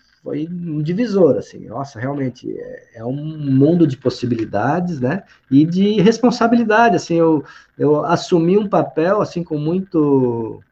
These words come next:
com muito cuidado, mas eu vejo, puxa, é isso que eu posso fazer, né? Eu tenho essa experiência, isso pode ser útil pra outras pessoas, e, né,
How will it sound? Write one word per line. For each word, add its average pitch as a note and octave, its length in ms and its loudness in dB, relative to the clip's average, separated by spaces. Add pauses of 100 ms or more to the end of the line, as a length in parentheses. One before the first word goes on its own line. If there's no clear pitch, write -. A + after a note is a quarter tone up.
(1000)
com A#2+ 80 -2
muito C#3+ 200 0
cuidado, D3 720 2
mas C#3 220 0
eu E3+ 80 -2
vejo, F3+ 240 -2
puxa, G3 380 -4 (440)
é G3 180 -6
isso C#4 760 -2
que - 60 -6
eu C4 60 0
posso B3+ 240 -4
fazer, G#3+ 720 2
né? B2+ 180 -2
Eu C#3 240 -4
tenho C4 180 0
essa B3 140 -2
experiência, A#3 960 -2 (280)
isso D#3 160 -10
pode D#3+ 220 0
ser D#3 120 2
útil G3 200 -2
pra F3 120 0
outras D3 200 -4
pessoas, A3+ 960 -4 (380)
e, F3 560 2 (520)
né, C3+ 760 -4